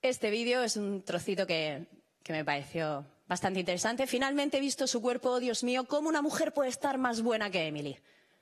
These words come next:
Si alguna vez necesitas un lugar seguro mientras estudias la Patagonia en Argentina, por favor, no dudes en contactarme. Patrocinaré tu viaje entero solo para poder observarte". Que cualquiera pe-, puede pensar, ¿no?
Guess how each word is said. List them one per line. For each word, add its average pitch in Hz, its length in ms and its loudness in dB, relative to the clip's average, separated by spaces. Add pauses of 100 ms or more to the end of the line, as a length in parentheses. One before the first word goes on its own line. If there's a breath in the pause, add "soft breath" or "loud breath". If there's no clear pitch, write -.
(560 loud breath)
Si - 180 2
alguna 285 360 2
vez 302 200 0
necesitas 254 600 2
un 277 100 4
lugar 262 280 2
seguro 190 440 2
mientras 190 340 0
estudias 294 420 0
la 220 100 2
Patagonia 196 440 0
en 247 80 0
Argentina, 202 540 -2 (120)
por 190 180 2
favor, 180 380 0 (260 loud breath)
no 226 140 0
dudes 240 260 2
en 190 100 -2
contactarme. 165 640 -2 (260 loud breath)
Patrocinaré 202 600 2
tu 262 80 0
viaje 247 220 2
entero 233 400 0
solo 240 340 0
para 185 220 0
poder 175 360 0
observarte". 175 680 -2 (1040 soft breath)
Que 190 120 0
cualquiera 202 380 0
pe-, 226 220 0
puede 247 260 0
pensar, 208 340 0
¿no? 220 160 -2